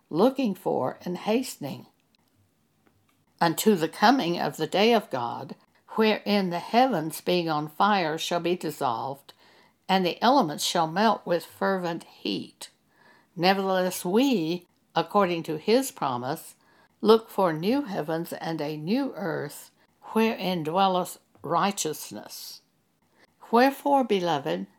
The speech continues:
seeing that ye look for such things, be diligent that ye may be found of him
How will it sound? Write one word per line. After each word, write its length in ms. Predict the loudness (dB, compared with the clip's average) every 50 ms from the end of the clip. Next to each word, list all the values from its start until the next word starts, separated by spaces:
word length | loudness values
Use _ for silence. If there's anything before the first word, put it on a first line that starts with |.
| _ _ _ _ _ _ _ _ _ _ _ _ _ _ _
seeing 560 | -12 -4 2 4 4 6 6 6 4 4 2 2
that 300 | 2 2 0 0 -2 -4
ye 200 | -2 0 0 2
look 300 | 2 2 0 0 -2 -4
for 120 | -8 -8
such 420 | -6 -4 -4 -4 -4 -4 -6 -6 -4
things, 600 | -4 -4 -4 -4 -6 -8 -8 -10 -10 -10 -14 -16 _ _ _ _ -8
be 160 | -2 0 0 0
diligent 680 | 0 2 2 2 2 2 0 -2 -2 -4 -4 -4 -4 -2
that 300 | -2 -2 -2 -2 -6 -6
ye 200 | -4 -2 -2 -2
may 220 | -2 -2 -4 -4
be 200 | -2 -2 -2 -2
found 580 | -2 -2 -2 0 2 4 4 4 2 2 0 -4 -6 -4
of 320 | 0 0 0 0 -2 -4
him 580 | -6 -4 -2 0 0 0 0 -2 -4 -6 -8 -10